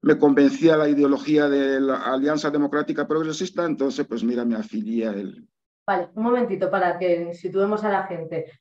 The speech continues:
Speaker 2: Desde el ochenta y dos, ochenta y tres, que sale la, ochenta y dos sale la nueva constitución, ma-, eh, pues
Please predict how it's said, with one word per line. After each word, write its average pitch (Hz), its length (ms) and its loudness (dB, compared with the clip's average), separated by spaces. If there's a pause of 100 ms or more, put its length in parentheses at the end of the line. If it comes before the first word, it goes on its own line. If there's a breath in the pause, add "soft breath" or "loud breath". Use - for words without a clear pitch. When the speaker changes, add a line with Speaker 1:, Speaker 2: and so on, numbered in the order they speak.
Speaker 2:
Desde 185 220 0
el 180 80 4
ochenta 175 540 -2
y 170 60 0
dos, 185 140 0
ochenta 202 300 -6
y 190 80 -4
tres, 247 300 2
que 190 80 -6
sale 175 280 -4
la, 175 380 -2
ochenta 175 340 -6
y 170 40 0
dos 190 200 0
sale 175 240 0
la 180 120 0
nueva 180 200 -2
constitución, 254 840 0 (340 loud breath)
ma-, 170 280 -2
eh, 170 260 0
pues 170 180 -4